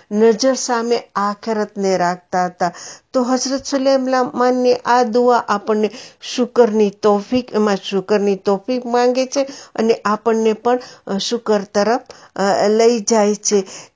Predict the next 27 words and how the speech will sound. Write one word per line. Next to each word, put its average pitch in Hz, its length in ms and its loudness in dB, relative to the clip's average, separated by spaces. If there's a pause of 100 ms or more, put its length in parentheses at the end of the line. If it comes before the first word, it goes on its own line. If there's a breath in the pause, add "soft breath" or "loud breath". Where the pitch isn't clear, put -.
કુરાને 294 420 2
મજીદમાં 277 640 0
અલ્લાહ 269 240 2
તાલા 262 400 2
ફરમાવે 254 680 -2
છે 220 280 -2 (340 loud breath)
કે 226 100 0
જો 220 220 4
તમે 202 320 0
શુકર 269 500 0
કરશો 277 640 2 (340 loud breath)
ને, 202 320 4
અ, 190 80 0 (360 loud breath)
તો 254 100 4
અમે 226 340 2
તમારી 202 500 0
નેમતમાં 220 760 2
વધારો 233 480 2
કરીશું. 208 640 -2 (360 loud breath)
કુફરાને 277 580 2
નેમત 262 420 2 (120)
કરશો 262 400 0
તો - 200 -4
અમારો 190 500 0
અઝાબ 220 500 0
શદીદ 277 480 -2
છે. 240 340 -2